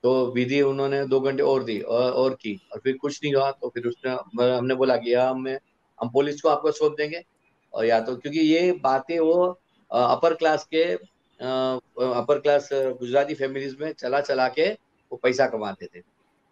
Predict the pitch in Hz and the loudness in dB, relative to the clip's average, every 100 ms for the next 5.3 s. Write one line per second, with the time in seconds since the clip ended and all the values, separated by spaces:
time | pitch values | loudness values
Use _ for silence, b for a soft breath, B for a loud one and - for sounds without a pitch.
0 | _ 131 127 131 131 135 135 135 147 143 | _ -2 2 2 2 0 0 2 2 0
1 | 135 131 131 127 127 123 127 127 127 127 | -2 -4 -4 -4 -4 -2 -2 -4 0 2
2 | 139 139 135 131 131 127 117 131 123 120 | 0 -2 -6 -8 -6 -6 -6 -8 -8 -10
3 | 135 131 135 131 135 127 131 131 120 - | -10 -10 -8 -2 0 0 0 0 -2 -8
4 | 120 110 113 123 123 120 123 127 127 127 | -4 2 2 2 -2 -2 -2 -2 -2 0
5 | 131 127 131 | 0 0 -4